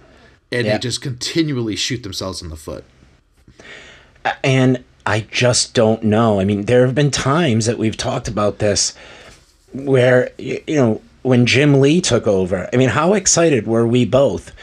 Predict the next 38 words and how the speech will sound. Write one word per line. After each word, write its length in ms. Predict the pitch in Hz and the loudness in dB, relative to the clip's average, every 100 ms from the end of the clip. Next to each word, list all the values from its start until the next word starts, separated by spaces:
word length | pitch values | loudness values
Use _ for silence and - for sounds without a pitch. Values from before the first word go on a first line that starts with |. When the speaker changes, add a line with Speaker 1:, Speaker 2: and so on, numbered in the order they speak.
| - - | -16 -6
Speaker 1:
Yeah. 140 | 120 | 0
Speaker 2:
when 240 | 117 117 | 2 4
it 100 | 120 | 2
was 140 | 123 104 | 2 0
announced 720 | 104 120 143 110 123 - - | 2 2 2 0 -2 -6 -2
that 320 | 110 107 - _ - - 92 | 0 0 -4 _ -14 -12 -2
Jim 260 | 120 160 | 2 4
Lee 140 | 143 170 | 4 4
was 200 | 117 101 | 2 2
essentially 520 | - 123 139 127 110 | 0 2 0 0 0
gonna 180 | 107 104 | 0 0
be 120 | 95 | -4
taking 480 | - - 151 143 131 | -6 -4 -4 0 4
over 380 | 135 135 107 101 | 4 4 2 0
content? 760 | - 143 170 - 95 90 90 - - - - - - | 0 0 2 0 -4 -4 -6 -12 -20 -20 -20 -20 -10
Uh, 200 | - 127 - | -4 -2 -2
uh, 180 | 123 - _ _ 156 - | -4 -6 _ _ -12 -2
it, 160 | 139 139 | -2 0
it 180 | 147 - | 0 0
felt 440 | - 147 147 - | -2 2 2 2
like 260 | 139 107 - | 2 2 0
th-, 220 | 117 110 | -8 -10
he-, 280 | - - 127 | -8 0 0
here 420 | 127 - 143 131 | 0 -2 2 4
we 180 | 165 180 | 6 4
are, 380 | 107 92 123 151 - - - 117 | 4 2 0 -2 -10 -20 -6 0
and 500 | 113 113 113 123 110 | 2 4 2 0 0
now 420 | 120 113 113 117 147 | 2 4 4 2 4
we're 200 | 143 120 | 4 4
gonna 180 | 117 | 2
get 240 | 117 123 - | 2 0 0
the, 160 | 110 - | -2 0
the 100 | 107 | 0
master 600 | 104 107 135 - 170 160 | 2 2 2 2 2 0
reset 640 | 117 131 123 - 117 - | 0 0 2 2 0 0
that 200 | 120 113 | -2 0
we 180 | 101 98 | 0 2
need. 500 | 104 127 98 98 123 | 4 4 2 -2 -4